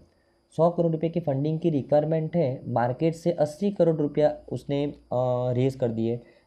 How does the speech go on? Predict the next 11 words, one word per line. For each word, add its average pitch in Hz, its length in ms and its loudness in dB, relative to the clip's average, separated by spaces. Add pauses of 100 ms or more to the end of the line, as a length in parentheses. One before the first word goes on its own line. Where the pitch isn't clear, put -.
(140)
आईपीओ 127 340 0
के 131 100 0
माध्यम 117 380 0
से 123 140 -4
या 127 80 2
फिर 156 160 -2
किसी 180 260 0
न 175 120 2
किसी 143 200 -2
माध्यम 113 360 -2
से। 113 260 -6